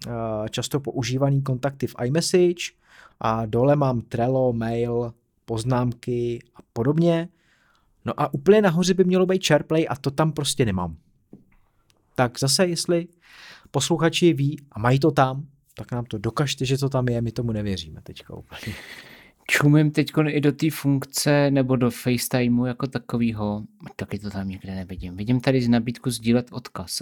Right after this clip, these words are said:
Speaker 2: ale to je, to, to je blbost, takže, hm. Dobře, no.
Speaker 1: No, nevíme. Já jsem viděl screen, kdy někdo takhle něco sdílel, eh, přes TikTok. Že z TikToku nějaký video prostě dal sdílet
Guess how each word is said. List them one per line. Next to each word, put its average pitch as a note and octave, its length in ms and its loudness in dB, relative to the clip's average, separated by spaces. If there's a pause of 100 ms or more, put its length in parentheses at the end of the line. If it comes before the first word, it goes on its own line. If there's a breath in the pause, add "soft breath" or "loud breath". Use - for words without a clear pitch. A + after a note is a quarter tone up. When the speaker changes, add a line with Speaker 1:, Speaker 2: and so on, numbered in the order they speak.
(100)
Speaker 2:
ale A2 140 -6
to A2 180 -8
je, A2+ 380 -4 (140)
to, A2 120 -10 (280)
to G#2+ 100 -6
je G#2+ 160 -4 (220)
blbost, G2+ 480 -10
takže, G2 460 -8 (260)
hm. A2+ 220 0 (1300)
Dobře, G#2+ 320 -8
no. F#2+ 220 -10 (560)
Speaker 1:
No, C#3+ 200 -2 (400)
nevíme. B2+ 240 0 (320 loud breath)
Já - 120 4
jsem G3+ 160 4
viděl A3+ 200 4
screen, C3+ 440 2 (300 loud breath)
kdy C3 380 4
někdo C#3 320 6
takhle F3 360 2
něco E3+ 280 0
sdílel, E3 500 4
eh, D3 320 4
přes C#3 240 -4
TikTok. - 480 -6 (880)
Že A2 60 -2
z - 80 -2
TikToku F#3+ 380 2
nějaký F3 280 2
video C#3 280 4
prostě D#3+ 300 0
dal D3 140 4
sdílet A#2 340 0